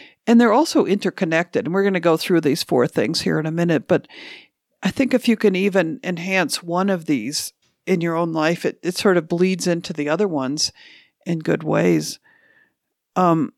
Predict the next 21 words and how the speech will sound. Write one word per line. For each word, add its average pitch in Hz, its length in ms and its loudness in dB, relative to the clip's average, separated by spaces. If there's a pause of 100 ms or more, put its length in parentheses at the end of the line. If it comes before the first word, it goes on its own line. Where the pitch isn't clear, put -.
(640)
so 233 640 4
I 175 180 2
think 190 380 -2
we'll 175 140 4
just 180 340 0 (680)
go 180 140 -2
through 202 200 -2
the 190 80 0
four 180 260 0
things 175 520 0
and 165 260 -8 (440)
comment. 165 580 -6
Um, 170 360 -4
and 180 140 -2
of 170 80 -4
course, 180 400 0 (720)
uh, 170 260 -2
Richard 202 360 0
Davidson 175 480 0
is 165 180 -4
not 202 340 2